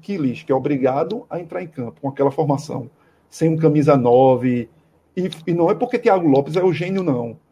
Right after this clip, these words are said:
Foi porque não tinha. E ele não acreditava em Parraguês pra fazer aquilo ali. E porque Kaique não tava. É, é, é um,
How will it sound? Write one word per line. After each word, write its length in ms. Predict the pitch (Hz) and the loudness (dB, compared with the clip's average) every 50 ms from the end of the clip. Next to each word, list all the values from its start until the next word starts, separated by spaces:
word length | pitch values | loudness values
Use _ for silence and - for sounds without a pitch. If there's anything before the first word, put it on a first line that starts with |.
| _ _ | _ _
Foi 120 | - 208 196 | -2 -2 -2
porque 180 | - - 226 | 0 -2 -2
não 100 | 233 277 | -2 -2
tinha. 320 | 277 - 165 135 120 117 - - - _ _ _ _ _ - | -4 -2 -2 -2 -2 -4 -8 -16 -20 _ _ _ _ _ -2
E 60 | 180 | 2
ele 100 | 165 151 | 2 2
não 100 | 156 165 | 2 0
acreditava 360 | 160 175 160 147 151 143 156 | 0 -2 -2 0 0 -2 -2
em 40 | 151 | -2
Parraguês 340 | 156 156 147 151 135 135 143 | -4 -2 -2 -2 -2 -2 -2
pra 100 | - 156 | -4 -4
fazer 160 | 165 160 165 | -4 -4 -6
aquilo 200 | 160 160 190 196 | -4 -4 -4 -4
ali. 240 | 202 165 - - - - _ _ _ _ | -4 -4 -6 -8 -10 -14 _ _ _ _
E 60 | - | -10
porque 160 | 160 - 165 | -4 -4 -2
Kaique 300 | 156 156 143 139 135 - | 0 2 0 0 0 -2
não 100 | 185 196 | -8 -6
tava. 400 | - - 110 104 - - - - - - _ _ _ _ _ _ _ _ _ _ _ _ _ _ _ _ _ _ _ _ | -4 -4 -4 -4 -6 -10 -12 -14 -16 -20 _ _ _ _ _ _ _ _ _ _ _ _ _ _ _ _ _ _ _ _
É, 340 | - 202 202 220 233 220 233 - _ _ _ _ _ _ _ - | -4 -2 0 0 -2 -2 -6 -12 _ _ _ _ _ _ _ -2
é, 580 | 277 - - - - - - - - - - | 2 2 4 4 4 4 2 2 2 2 2
é 60 | 226 | 4
um, 1300 | 240 254 262 247 254 254 247 240 240 233 226 220 214 214 214 208 202 185 180 170 160 147 135 127 123 120 127 | 4 4 4 2 2 2 2 2 0 0 0 0 0 0 0 0 -2 -2 -2 -2 0 0 0 -2 -2 -6 -10